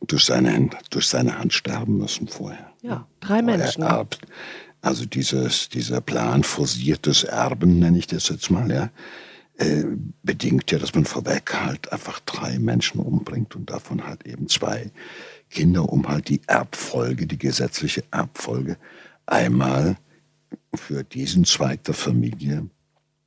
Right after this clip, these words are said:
Speaker 1: dauerhaft zu unterbrechen. Und jemand, der so denkt, der denkt sogar noch weiter. Also
Speaker 2: Man könnte jetzt schon unterstellen, dass er dann vielleicht auch den Plan hatte, dass seine Frau dann,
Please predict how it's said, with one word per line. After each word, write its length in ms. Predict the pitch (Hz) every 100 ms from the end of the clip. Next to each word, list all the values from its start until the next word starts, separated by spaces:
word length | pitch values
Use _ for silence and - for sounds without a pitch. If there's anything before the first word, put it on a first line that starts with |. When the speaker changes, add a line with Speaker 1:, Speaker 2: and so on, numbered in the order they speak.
| _ _
Speaker 1:
dauerhaft 560 | - - - 62 -
zu 100 | -
unterbrechen. 720 | - - - - - - - - _ _ _ _ _ _ _ _ _ _ _ _ _ _
Und 180 | - 113
jemand, 280 | - 117 -
der 100 | -
so 160 | - -
denkt, 440 | - - - - _ _ _ _ _ _ _ _ _ _ _ _ _ _ _ _ _ _ _ _ -
der 100 | -
denkt 260 | - - -
sogar 260 | - -
noch 220 | - - -
weiter. 380 | - 90 - - -
Also 160 | - - - _ _ _ _ _ _ _ _ _ _ _ _ _ _ -
Speaker 2:
Man 180 | 156
könnte 320 | - 160 190 240
jetzt 400 | 196 202 - -
schon 200 | 190 226
unterstellen, 580 | 185 165 151 147 139 139
dass 160 | 139
er 80 | 135
dann 220 | 135 131
vielleicht 400 | 131 139 120 135
auch 100 | 139
den 180 | - 135
Plan 300 | 139 135 135
hatte, 220 | 135 143
dass 160 | 139 135
seine 200 | 139 139
Frau 260 | - 135 147
dann, 320 | 139 135